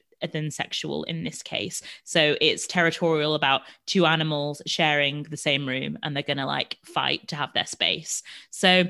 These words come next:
unfortunately, we don't think that this is a lesbian rabbit, but nothing is out of the realms of possibility. But, um, you know, not sure whether that's a cheering news segment, um, an annoying news segment, or just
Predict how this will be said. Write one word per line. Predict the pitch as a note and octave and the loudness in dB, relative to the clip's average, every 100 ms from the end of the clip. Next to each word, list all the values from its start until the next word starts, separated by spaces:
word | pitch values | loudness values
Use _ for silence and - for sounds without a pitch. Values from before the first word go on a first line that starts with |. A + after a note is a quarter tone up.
| F3+ - G#3+ | -2 -2 2
unfortunately, | G#3+ B3 G#3+ A3+ G#3 | 4 4 2 2 4
we | G#3 | 4
don't | F3 G3 G3+ G3 | 4 4 4 2
think | F#3 F#3+ G3 | 0 0 2
that | C#3+ | -2
this | F#3 | -2
is | F#3+ F#3+ | -2 2
a | |
lesbian | F#3 F#3 G3+ F#3 | 2 2 2 4
rabbit, | F3+ F#3 A#3+ F#3 | 4 2 0 0
but | E3+ | 2
nothing | F#3 F3+ F3+ F3 E3 E3 | 6 4 4 4 2 2
is | E3+ D#3+ D#3 - | 4 4 4 0
out | E3 | 0
of | D3+ | 0
the | D#3+ | 0
realms | D#3 D3 D3+ D3+ | 2 2 0 -4
of | D#3 - | -6 -4
possibility. | D3+ D3+ C#3+ D3 - F#2 F#3 - - _ | -6 -4 -4 -4 -4 -4 -6 -14 -18 _
But, | F3+ F3 - | 2 4 6
um, | E3+ E3 E3 E3 F3 - _ _ | 6 6 4 0 -6 -10 _ _
you | D#4 | 2
know, | C#4 G3+ G3 G3 F#3+ _ _ | 4 6 6 2 -2 _ _
not | A#3 C#4+ - | 2 2 0
sure | - B3+ B3 | 2 4 4
whether | A3 G3+ | 4 2
that's | F#3+ F#3 - - - - - _ _ _ _ _ F#3+ | 2 2 0 -10 -12 -12 -16 _ _ _ _ _ -2
a | |
cheering | F3+ - - B3+ A#3+ A#3 A3 | -2 -2 2 4 6 6 8
news | G#3+ G#3+ | 6 6
segment, | G#3+ G#3 G3+ G3 F#3+ F#3 - _ _ - | 4 4 4 4 2 -2 -10 _ _ 4
um, | F3+ E3+ E3 D#3+ - - | 6 6 4 -2 -6 2
an | G3 | 6
annoying | F#3 G#3 G#3 G3+ G3+ | 8 10 10 8 8
news | F#3 F#3 | 6 6
segment, | - F#3 F#3 E3 D#3+ - - _ _ - | 4 2 4 4 2 -2 -10 _ _ 0
or | F#3+ F3+ F3+ | 4 6 6
just | G3+ F#3 - - | 2 0 -8 -12